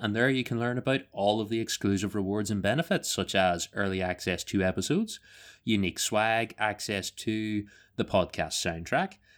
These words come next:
access to our newest podcast exclusive show, I Would Have Been Your Podcast, which is mostly old man Aaron and Ian ranting about stuff, but occasionally other people dip in and rant about stuff with us too.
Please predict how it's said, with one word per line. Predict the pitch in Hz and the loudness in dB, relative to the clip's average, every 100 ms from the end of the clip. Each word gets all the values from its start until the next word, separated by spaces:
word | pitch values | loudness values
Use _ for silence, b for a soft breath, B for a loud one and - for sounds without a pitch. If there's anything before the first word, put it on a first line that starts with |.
| b | b
access | 101 101 - 98 90 | -4 -4 0 -2 -2
to | - 104 | -2 -2
our | 90 | -2
newest | 87 90 135 139 - - | -4 -2 0 0 -4 -4
podcast | 131 120 - 123 113 | -2 0 0 -2 -2
exclusive | - - - 135 190 151 | -4 -6 0 2 2 -2
show, | - 85 90 104 | -4 -2 -2 2
I | 95 | 2
Would | 90 | 2
Have | 87 | 0
Been | 92 | -2
Your | 85 | -2
Podcast, | 85 90 87 - 135 - | 0 0 0 0 -2 0
which | 101 87 | 0 2
is | 92 | 0
mostly | 104 107 - 101 | 0 0 2 0
old | 110 101 95 | 2 0 2
man | 92 90 90 - | 2 2 -2 -2
Aaron | 90 87 90 | -2 -2 -2
and | 87 90 | -6 -6
Ian | 92 95 90 | -2 -2 0
ranting | 90 101 104 101 | 2 2 2 0
about | 92 90 - | 2 0 0
stuff, | - 98 - | 0 0 0
but | - | -2
occasionally | 123 - - 175 185 165 131 107 | -2 -2 0 2 4 2 2 2
other | 104 98 | 0 0
people | 90 98 92 | 0 0 0
dip | 92 90 | -2 -2
in | 90 | -2
and | 87 | -4
rant | 85 85 - | -4 -6 -6
about | 85 | -4
stuff | - - 80 - | -2 -2 -4 -6
with | 82 80 | -8 -6
us | - | -4
too. | - 87 | 2 2